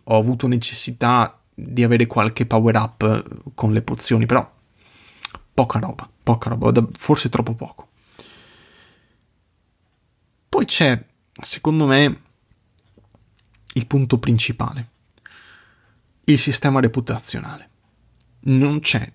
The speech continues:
nessun sistema reputazionale in questo gioco e secondo me è un problema. Questo, allora, tutte le cose che vi ho detto finora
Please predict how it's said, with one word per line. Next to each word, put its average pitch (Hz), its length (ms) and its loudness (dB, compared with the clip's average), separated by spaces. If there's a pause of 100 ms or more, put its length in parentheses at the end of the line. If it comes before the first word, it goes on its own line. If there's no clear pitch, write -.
(100)
nessun 135 920 2 (260)
sistema 117 880 0
reputazionale 120 1300 -4 (680)
in 160 160 0
questo - 320 -8
gioco - 380 -18 (180)
e 180 120 8
secondo 117 440 0
me 117 320 -2 (100)
è 151 100 -4
un 139 120 0
problema. 113 480 -10
Questo, 196 500 2 (600)
allora, 135 200 2
tutte - 240 -2
le 160 80 0
cose 147 200 0
che 135 120 -2
vi 117 80 6
ho 113 40 6
detto 110 440 0
finora 113 580 0